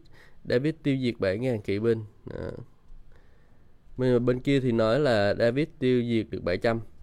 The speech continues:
Ừ, để xem nào. Bảy trăm cỗ xe ngựa và bốn mươi ngàn kỵ binh, đúng không? Thì là bốn chục ngàn bộ binh. À.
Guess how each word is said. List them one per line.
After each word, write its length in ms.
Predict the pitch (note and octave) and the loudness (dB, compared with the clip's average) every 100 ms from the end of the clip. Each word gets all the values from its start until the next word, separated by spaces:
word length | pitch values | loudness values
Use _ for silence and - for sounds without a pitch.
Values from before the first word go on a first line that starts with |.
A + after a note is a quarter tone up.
| - - | -18 -14
Ừ, 60 | - G#2+ - - | -12 -12 -12 -10
để 100 | F#2+ | -8
xem 180 | G#2+ G#2 | -4 -4
nào. 100 | G2 - - - - - - - - - - - - - - - - - - - - - - - - - - - - - - - - - - - - - - - - - - - - - - - - | -6 -12 -20 -20 -20 -20 -20 -20 -20 -20 -20 -20 -20 -20 -20 -20 -20 -20 -20 -20 -20 -20 -20 -20 -20 -20 -20 -20 -20 -20 -20 -20 -20 -20 -20 -20 -20 -20 -20 -20 -20 -20 -14 -12 -12 -14 -20 -20 -4
Bảy 160 | F2+ | -4
trăm 320 | G2+ A#2 A#2 A#2 | 0 0 0 -2
cỗ 160 | G2 | -6
xe 160 | - A#2+ | -4 -2
ngựa 260 | A#2 F#2+ | -2 -4
và 120 | G2 F#2 | -2 0
bốn 260 | A2 A#2+ | 2 0
mươi 120 | C3+ | 0
ngàn 200 | B2 A2 G2+ | 0 -2 -2
kỵ 140 | F#2+ | -2
binh, 260 | A2+ B2 A2+ | 0 2 0
đúng 140 | A#2 | 0
không? 160 | C3 A#2+ - - - - | 0 0 -8 -20 -20 -8
Thì 100 | A2+ | -4
là 140 | G#2 | -2
bốn 260 | G#2 A#2+ C3 | 0 0 0
chục 180 | C3+ A2 | -2 0
ngàn 420 | A2 G2+ G2 - | 0 0 -4 -2
bộ 180 | F#2 F2+ | -2 0
binh. 260 | B2+ B2 A2+ - | 2 0 -4 -8
À. 300 | - G2 | -6 -4